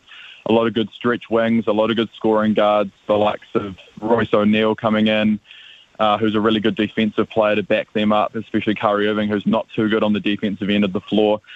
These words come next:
But if, if things don't go their way, I, don't be surprised to see Kyrie Irving on the trading block. I, I think the reason Kyrie Irving wasn't traded this offseason was simply because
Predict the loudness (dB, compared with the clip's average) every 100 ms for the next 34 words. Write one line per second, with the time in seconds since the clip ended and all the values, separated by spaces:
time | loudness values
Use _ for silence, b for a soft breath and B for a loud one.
0 | B B B -2 -2 -2 -6 -4 -4 0
1 | -2 -4 _ _ -4 -2 0 -2 -2 -4
2 | -2 -2 -2 -6 -14 -6 -4 -2 -6 -8
3 | 0 0 0 -4 -4 -2 -2 -6 -6 0
4 | 2 2 -2 -2 -2 -2 -2 -2 0 0
5 | 0 -2 -4 -6 -4 -2 -4 -2 -4 -2
6 | 0 0 0 2 0 0 -2 -2 -2 -4
7 | -2 -2 -2 -4 -4 -4 -2 -6 -4 -4
8 | -2 -4 -2 -2 0 -2 -2 -2 0 0
9 | 0 -2 -4